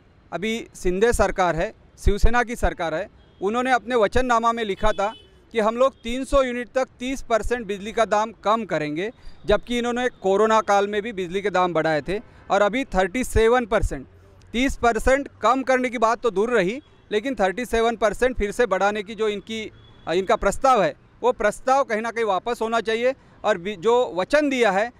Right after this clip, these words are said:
उसके अनुसार लोगों को बिजली मिलना चाहिए। पंजाब और दिल्ली में यदि सस्ती बिजली मिल सकती है, ये हमारे, अ, बिजली मिनिस्टर को बोल रहे हैं लोग कि बिजली के दाम कम करो करके।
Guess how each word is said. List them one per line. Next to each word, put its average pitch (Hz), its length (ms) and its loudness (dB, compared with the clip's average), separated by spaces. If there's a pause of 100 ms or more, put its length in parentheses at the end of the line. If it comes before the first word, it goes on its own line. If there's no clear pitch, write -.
(140)
उसके 196 220 -4
अनुसार 233 320 0
लोगों 196 240 -2
को 220 120 -2
बिजली 196 440 -6 (140)
मिलना 214 300 2
चाहिए। 165 380 -2 (280)
पंजाब 233 380 4
और 254 160 2
दिल्ली 233 260 -4
में 254 120 -2
यदि 240 140 -2
सस्ती 226 300 -6
बिजली 220 240 -6
मिल 226 180 -2
सकती 202 300 0
है, 208 240 -2 (340)
ये 277 240 6
हमारे, 247 540 4
अ, 185 120 -2 (440)
बिजली 208 300 0
मिनिस्टर 254 360 4
को 247 180 2
बोल 226 200 4
रहे 240 180 2
हैं 208 60 2
लोग 226 220 2
कि 226 540 -10
बिजली 190 260 -6
के 226 100 -2
दाम 196 240 0
कम 190 240 0
करो 151 220 -4
करके। 131 280 -12